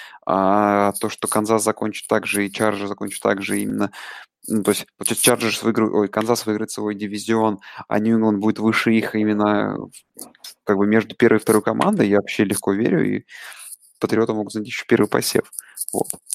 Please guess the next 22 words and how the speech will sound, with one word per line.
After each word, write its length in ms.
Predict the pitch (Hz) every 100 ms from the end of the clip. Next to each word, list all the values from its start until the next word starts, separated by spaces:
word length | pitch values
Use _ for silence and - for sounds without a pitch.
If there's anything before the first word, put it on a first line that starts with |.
| - -
Ну, 260 | 123 143 113
для 140 | 120
этого 140 | 139 135
нужно 280 | 131 120 123
в 60 |
эту 220 | 117 -
игру 180 | 101 104
выиграть, 280 | 107 151 147
которую 380 | - - 98 98 _
фаворит 440 | - 104 110 101 _ _ _ _ _ _ _
Патриотс. 440 | - 131 127 - - - -
В 60 |
общем, 280 | 180 233 160 _ _ -
давай, 340 | 170 113 - _ _ _ -
прогноз 360 | 135 147 117
какой? 440 | - 95 - - -
Как 220 | 143 135
будет 220 | 117 113
игра? 280 | 104 98 98 - - - - _ -
Это 160 | 110
будет 220 | 123 143
перестрелка 640 | - 139 - 156 240 -